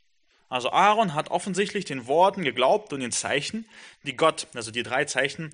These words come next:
die Gott ihm gegeben hatte, hat geglaubt. Und jetzt gingen sie hin.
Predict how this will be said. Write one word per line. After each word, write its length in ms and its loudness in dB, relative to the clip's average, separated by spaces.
die 60 -10
Gott 200 2
ihm 100 -12
gegeben 380 -2
hatte, 320 -8
hat 160 -12
geglaubt. 560 -2
Und 80 -6
jetzt 220 2
gingen 180 0
sie 100 2
hin. 180 -2